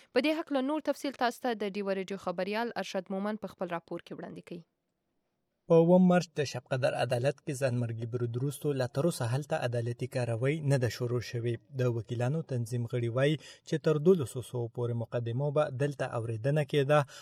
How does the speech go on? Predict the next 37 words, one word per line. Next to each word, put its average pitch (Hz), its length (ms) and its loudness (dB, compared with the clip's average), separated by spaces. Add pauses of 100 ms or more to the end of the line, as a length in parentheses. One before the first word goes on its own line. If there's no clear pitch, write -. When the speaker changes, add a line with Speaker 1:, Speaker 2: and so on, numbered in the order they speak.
(140)
Speaker 2:
او 147 120 6
د 156 240 6
روزانه 170 400 2
په 135 160 0
بنیاد 135 340 -2
به 151 60 -2
د 120 280 -6
سیسن 113 360 -6
جج 139 320 -2
او 117 240 -4
سیول 113 340 -6
جج 127 220 -2
عدالت 117 480 -4
کې 143 340 -4 (120)
تر 151 200 -2
سلو 135 280 2
پورې 113 280 -8
تاریخونه 131 500 -4 (120)
کېدل. 113 420 -2 (240)
دوی 117 240 -2
وایي 131 340 0 (320)
د 147 220 2
عدالت 147 440 0
احاطې 120 440 -6
ته 147 220 -6
صرف 135 140 -2 (120)
د - 0 -
وکیلانو 127 720 -4
داخلي 120 420 -6
اجازه 110 380 -2
ده 147 180 4 (320)
او 143 140 4 (100)
ججان 151 400 2
لا 107 160 -4
هم 151 160 0
ډیوټو 120 320 -4 (100)
ته 151 160 -2